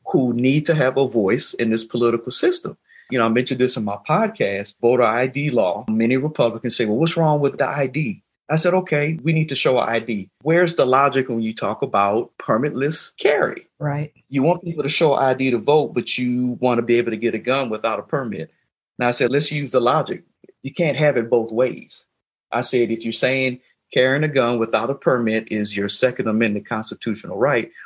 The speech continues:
Speaker 1: well, guess what? Going to vote is your constitutional right as well. So you shouldn't have an I D."
Speaker 2: Exactly.
Speaker 1: And then what other bothers me is that they try to use the illegal immigrants voting. I said, "Listen, a lot of the immigrants that are here who want to become citizens,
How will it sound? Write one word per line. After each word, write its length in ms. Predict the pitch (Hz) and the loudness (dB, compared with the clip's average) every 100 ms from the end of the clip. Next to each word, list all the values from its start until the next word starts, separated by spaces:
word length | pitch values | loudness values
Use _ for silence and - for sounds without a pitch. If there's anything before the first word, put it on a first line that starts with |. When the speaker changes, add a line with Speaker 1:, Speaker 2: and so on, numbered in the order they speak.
| - | -12
Speaker 1:
well, 100 | 104 | -2
guess 280 | 113 107 - | 0 0 -2
what? 260 | 85 87 - | -4 -6 0
Going 200 | 113 107 | 0 0
to 80 | |
vote 400 | 98 151 113 92 - _ _ _ | 2 2 2 -2 -10 _ _ _
is 160 | 117 - | -8 -8
your 80 | - | -6
constitutional 640 | 95 - - 101 - 92 | -6 -6 -8 -6 -6 -4
right 200 | 69 71 | -4 -4
as 160 | 78 | -6
well. 300 | 92 95 - _ | -8 -8 -10 _
So 140 | - | -12
you 60 | - | -4
shouldn't 240 | - - | -2 -2
have 140 | 98 - | -4 -6
an 80 | - | -8
I 60 | |
D." 40 | - _ - | -14 _ -4
Speaker 2:
Exactly. 500 | 180 180 160 160 123 | 0 2 0 0 -4
Speaker 1:
And 140 | 117 | 2
then 440 | 143 151 123 113 - _ 117 | 2 2 -4 -10 -20 _ -2
what 180 | 117 | 2
other 180 | 127 165 | 4 2
bothers 460 | 147 117 107 110 104 | 2 2 2 0 -2
me 140 | 107 | -2
is 120 | 98 | -2
that 240 | 110 101 104 | -2 -2 -4
they 100 | 101 | -10
try 280 | - 120 113 | -4 0 0
to 80 | |
use 360 | 107 107 107 101 | -2 -2 -2 -4
the 140 | - - | -8 -6
illegal 340 | 120 127 117 | 0 0 0
immigrants 480 | 113 131 120 104 95 | 0 0 0 -2 -6
voting. 420 | - 98 92 95 | -4 -4 -6 -6
I 100 | 113 | -4
said, 200 | - 104 | -2 -2
"Listen, 320 | 104 95 90 104 | -2 -4 -6 0
a 100 | 123 | 4
lot 260 | 131 156 | 6 4
of 240 | 156 131 131 | 2 -2 -4
the 140 | 120 | -2
immigrants 480 | 135 139 123 123 113 | 0 0 0 0 0
that 140 | 120 104 | 0 0
are 120 | 104 | -4
here 380 | - 123 117 104 | -6 -2 -2 -2
who 120 | 110 | -4
want 240 | 110 117 | -2 -2
to 40 | 113 | -2
become 320 | 120 - 101 | -4 -6 -2
citizens, 880 | - 131 120 113 - 90 90 - | 2 2 2 -2 -4 -8 -16 -18